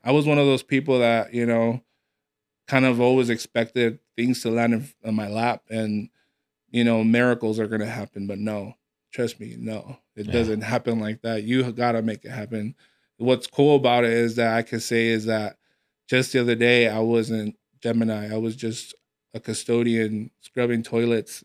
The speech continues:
Speaker 1: and being a dad. And one day I just said, "Hey, I'm gonna make a song." And then just the other day, he messaged me and told me if I wanna come on the podcast. So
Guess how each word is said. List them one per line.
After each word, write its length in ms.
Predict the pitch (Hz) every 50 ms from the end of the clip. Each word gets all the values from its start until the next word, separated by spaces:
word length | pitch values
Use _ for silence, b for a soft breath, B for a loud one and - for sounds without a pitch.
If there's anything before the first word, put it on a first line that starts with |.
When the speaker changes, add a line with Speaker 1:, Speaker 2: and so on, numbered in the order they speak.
| - _
Speaker 1:
and 80 | - 117
being 180 | 120 117 117 117
a 60 | 113
dad. 460 | 107 104 110 113 117 117 113 123 139 - _ _ _ _ _ _ _ _ _ _ _
And 340 | 113 113 113 110 110 113 113
one 180 | 113 117 120
day 180 | 120 120 117 117
I 60 | 117
just 180 | 113 113 110 -
said, 140 | - 117 113
"Hey, 180 | - 147 147
I'm 120 | 143 131 131
gonna 140 | 127 135
make 200 | 127 123 123 117
a 60 | - 120
song." 520 | - - 117 127 123 113 113 110 117 - _ _ _ _ _ _ _ _ _ _
And 160 | - 113 113 117
then 240 | 117 113 113 110 110
just 300 | 117 113 113 - - -
the 100 | 113 117
other 160 | 117 117 117
day, 480 | 113 117 117 117 117 113 113 113 107 107 _ _ _ _ _ _ _ _
he 160 | _ - 127
messaged 420 | 120 117 117 113 - 120 110 113 110
me 120 | 110 110
and 140 | 110 107 -
told 160 | - 113 107
me 40 | 110
if 120 | 107 - 107
I 20 |
wanna 180 | 104 107 107 107
come 220 | - - 104 104
on 60 | 104 104
the 60 | 107
podcast. 640 | 123 _ - 113 - 139 - 104 104 127 139 _ _ _ _ _ _ _ _ _ _ _ _ _ -
So 320 | 110 107 104 107 107 135